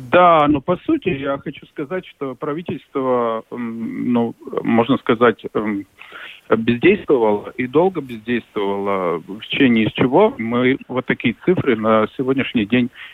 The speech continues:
видим. Потому что отказываться от вакцинации, которые, э, предоставляли, это, ну, мягко выражаясь, м, бездействование в полном объеме. И также на сегодняшний день не видим такую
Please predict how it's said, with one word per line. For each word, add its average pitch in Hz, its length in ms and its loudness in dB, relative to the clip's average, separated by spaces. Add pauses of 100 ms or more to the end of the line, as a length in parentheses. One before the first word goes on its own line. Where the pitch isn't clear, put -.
видим. 107 440 0
Потому 113 380 0
что 113 400 4
отказываться 110 760 -2
от 107 120 -6
вакцинации, 113 680 -4
которые, 107 580 -4 (120)
э, 107 240 -2
предоставляли, 135 760 2
это, 110 500 0 (120)
ну, 113 300 -4 (320)
мягко 135 300 2
выражаясь, 104 1000 0
м, - 460 -10 (380)
бездействование 107 760 0
в - 260 -20
полном 127 440 2 (260)
объеме. 107 520 -4 (300)
И 131 160 0
также 160 320 -2
на 135 160 -2
сегодняшний 160 560 -4
день 113 360 -4
не 123 240 2
видим 120 440 -2
такую 107 420 2